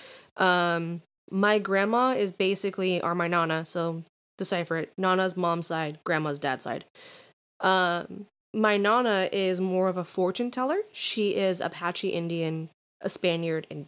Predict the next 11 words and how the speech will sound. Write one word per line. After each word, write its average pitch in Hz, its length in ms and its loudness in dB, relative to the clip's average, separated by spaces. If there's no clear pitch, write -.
Dutch. - 360 -10
Don't - 160 -8
ask 143 240 -14
about - 180 -14
the - 60 -18
third - 180 -10
one. 170 160 -12
Um, 202 320 2
we 208 60 4
don't 185 140 2
ask. 160 280 -2